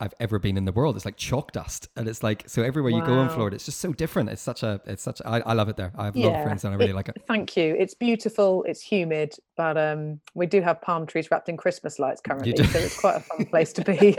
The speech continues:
Speaker 2: <laughs>
Speaker 1: And, and quite different, I guess, from where you were before. Whereabouts in the U K were you from?
Speaker 2: So my accent, uh, is North London. So I grew up in Hertfordshire,
Speaker 1: Okay.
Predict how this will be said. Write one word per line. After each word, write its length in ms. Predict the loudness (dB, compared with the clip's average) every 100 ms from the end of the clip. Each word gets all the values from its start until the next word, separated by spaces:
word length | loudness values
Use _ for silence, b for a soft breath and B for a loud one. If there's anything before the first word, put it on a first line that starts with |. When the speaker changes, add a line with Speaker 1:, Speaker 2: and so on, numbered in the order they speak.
| 4
Speaker 2:
<laughs> 1300 | 2 2 2 2 0 0 -2 -2 -6 -6 -6 -8 -2
Speaker 1:
And, 220 | 0 0 0
and 120 | -4
quite 220 | 0 0 0
different, 240 | -2 -2
I 40 |
guess, 200 | 0 -2
from 140 | 0 0
where 100 | 2
you 60 |
were 80 | 2
before. 180 | 0 0
Whereabouts 480 | 0 2 0 -2 -2
in 80 | 0
the 80 |
U 60 | 0
K 140 | 0 0
were 40 |
you 60 | 0
from? 220 | -2 -8 -12 0
Speaker 2:
So 160 | 4
my 180 | 6 6 2
accent, 500 | 0 2 2 2 -6 -2
uh, 440 | 2 6 6 6 2 0
is 180 | 2
North 240 | 2 0 0
London. 400 | -2 0 -2 -2
So 140 | -2
I 40 | 2
grew 140 | 2
up 120 | 2
in 60 | 0
Hertfordshire, 580 | -4 -2 -4 2 4
Speaker 1:
Okay. 100 | 4